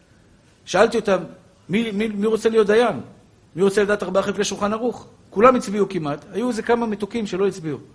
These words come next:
תפסתי אותם, אמרתי לו, "למה אתה לא מאמין שאתה יכול להיות דיין?" "אה, כבוד הרב,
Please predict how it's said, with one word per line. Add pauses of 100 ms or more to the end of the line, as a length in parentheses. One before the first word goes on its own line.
(400)
תפסתי
אותם, (460)
אמרתי
לו,
"למה
אתה
לא
מאמין
שאתה
יכול
להיות
דיין?" (1900)
"אה,
כבוד
הרב,